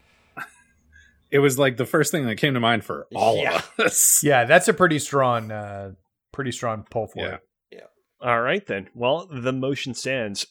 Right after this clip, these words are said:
Speaker 4: Hermes is Diablo, and Diablo is Hermes. I believe that I said, uh, Diablo wrong a second earlier. I said Diablo instead. My apologies for that.
Speaker 2: You.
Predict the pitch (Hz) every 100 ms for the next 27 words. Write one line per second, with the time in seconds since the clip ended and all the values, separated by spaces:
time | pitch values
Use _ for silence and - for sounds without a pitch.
0 | - 147 147 147 147 123 131 120 - 110
1 | 107 113 147 160 120 104 104 110 160 113
2 | 107 107 - 110 117 117 - _ 165 180
3 | 104 95 - 127 180 202 156 - 135 113
4 | 113 104 104 110 104 104 107 104 104 -
5 | 110 107 107 107 - - 107 101 98 98
6 | 101 - 104 101 - 107 104 104 107 98
7 | 104 - 101 98 - - - 113 107 -
8 | - 110 107 98 _ 117 113